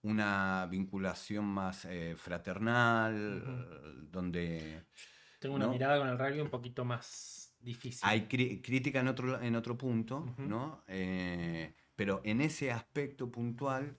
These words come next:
Speaker 1: es como que es un poquito más ameno.
Speaker 2: Ok.
Speaker 1: Eh,
Speaker 2: O sea, vos decís que el rugby es esta cosa de unión entre
Speaker 1: Claro, es como que hay más un, un abrazo en-, dentro del equipo entre, entre las cuestiones. En el fútbol, sobre todo,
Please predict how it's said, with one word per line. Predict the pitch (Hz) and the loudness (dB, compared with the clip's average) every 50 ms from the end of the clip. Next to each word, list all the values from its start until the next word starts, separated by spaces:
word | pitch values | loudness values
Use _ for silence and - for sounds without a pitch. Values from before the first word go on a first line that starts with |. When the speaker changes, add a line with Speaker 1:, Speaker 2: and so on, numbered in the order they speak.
| _ - | _ -8
Speaker 1:
es | 117 120 | -8 -6
como | - - 117 117 120 120 | -2 2 2 2 2 2
que | 120 123 | -2 -4
es | 120 - | -2 -2
un | 127 113 | -2 0
poquito | 117 107 104 110 98 113 | 0 -2 -2 -4 -2 -2
más | 104 98 - - - | -2 -2 -4 -6 -8
ameno. | 82 80 71 67 69 - _ _ _ - - | -10 -10 -10 -12 -14 -18 _ _ _ -14 -10
Speaker 2:
Ok. | - 120 104 101 92 - _ _ _ _ - - - - - - - - - - - _ _ - | -8 -6 -6 -8 -10 -12 _ _ _ _ -20 -20 -20 -20 -20 -20 -20 -20 -20 -20 -20 _ _ -4
Speaker 1:
Eh, | 98 98 98 98 95 95 92 92 90 90 87 85 85 82 80 78 - | -2 0 2 2 4 4 4 2 2 0 0 0 0 -2 -2 -4 -4
Speaker 2:
O | 127 | -2
sea, | - 123 117 | 0 0 2
vos | 117 131 131 120 | 2 0 0 0
decís | 139 - | -2 -4
que | 139 | -2
el | 127 123 | -2 0
rugby | 131 139 139 143 139 131 131 | 0 0 0 0 -2 -2 -2
es | 127 127 - - | -4 -6 -8 -8
esta | 127 123 123 - 127 123 | -8 -8 -6 -6 -6 -4
cosa | 135 120 - 127 123 | -4 -4 -2 -2 -2
de | 123 | -2
unión | 120 123 123 127 131 131 135 135 131 135 131 131 131 | -2 0 0 0 0 -2 -2 -4 -6 -6 -6 -8 -6
entre | 127 123 120 123 123 120 117 117 117 117 117 113 - _ _ - - | -6 -6 -6 -4 -4 -4 -4 -4 -6 -6 -8 -10 -12 _ _ -14 0
Speaker 1:
Claro, | - 147 147 139 131 120 120 117 117 117 123 117 | 4 6 8 10 10 10 10 8 8 6 6 4
es | 113 113 | 2 2
como | - - 117 117 113 95 | 4 4 6 6 4 4
que | - 117 107 | 2 2 4
hay | 110 113 110 | 4 4 4
más | 107 113 113 113 - - | 6 4 4 2 2 0
un, | 117 117 113 107 104 107 | 2 2 4 4 2 2
un | 113 107 107 | 2 4 4
abrazo | 107 107 113 127 131 - - 127 | 4 4 2 2 0 0 0 0
en-, | 113 104 - - - | 0 0 -2 -6 -14
dentro | - 80 87 87 - 117 123 123 120 120 117 110 | -14 -14 -10 -4 0 2 4 4 2 2 0 -2
del | 107 107 | -2 -2
equipo | 104 101 110 123 123 120 117 113 110 | -2 -2 -2 -2 -2 -2 -2 -2 -2
entre, | 107 95 101 95 95 92 90 87 87 87 82 87 90 | -2 -4 -4 -4 -4 -2 -2 -2 -4 -6 -6 -6 -6
entre | 90 85 92 87 | -6 -6 -6 -6
las | 92 92 - | -8 -8 -8
cuestiones. | - 107 - - 139 143 147 147 - | -10 -8 -6 -4 -4 -4 -4 -6 -6
En | - 113 117 117 | -4 -2 0 0
el | 120 123 127 127 | 2 2 0 0
fútbol, | 127 127 - - 151 147 147 143 143 139 143 151 147 143 - | -2 -6 -10 -6 -6 -4 -4 -6 -6 -4 -2 -2 -2 -4 -8
sobre | - - - - 113 104 101 104 107 101 | -8 -6 -2 -2 0 0 0 0 -2 -2
todo, | 107 117 107 92 85 85 78 71 - | -2 -2 -2 0 -2 -4 -6 -8 -12